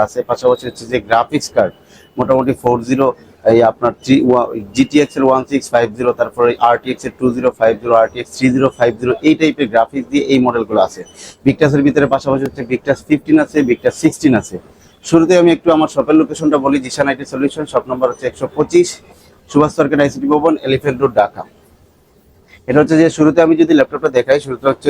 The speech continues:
যে এইচপি ভিক্টাস ফিফটিনের এই মডেলটা দেখাই, এইচপি ভিক্টাস ফিফটিন। এটাতে হচ্ছে যে এই আপনি পাবেন হচ্ছে Ryzen five-এর সেভেন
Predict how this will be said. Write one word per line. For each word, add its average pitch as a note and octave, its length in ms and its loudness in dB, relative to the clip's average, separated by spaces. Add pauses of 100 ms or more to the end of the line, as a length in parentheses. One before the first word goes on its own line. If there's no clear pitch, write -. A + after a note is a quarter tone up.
যে C#3+ 60 4 (260)
এইচপি D#3 360 0 (140)
ভিক্টাস C#3+ 340 0 (100)
ফিফটিনের C#3 480 -2 (480)
এই C3 120 4
মডেলটা B2 340 2
দেখাই, C3 220 -2 (300)
এইচপি C#3 240 0 (100)
ভিক্টাস F#3 380 -2
ফিফটিন। E3 380 2 (460)
এটাতে - 300 -2
হচ্ছে D#3 240 0
যে D#3+ 80 6 (840)
এই B2 100 4 (180)
আপনি C3+ 220 -6
পাবেন C#3 220 0
হচ্ছে C#3+ 240 0
Ryzen B2 380 -2
five-এর C#3 300 0 (100)
সেভেন D#3 200 2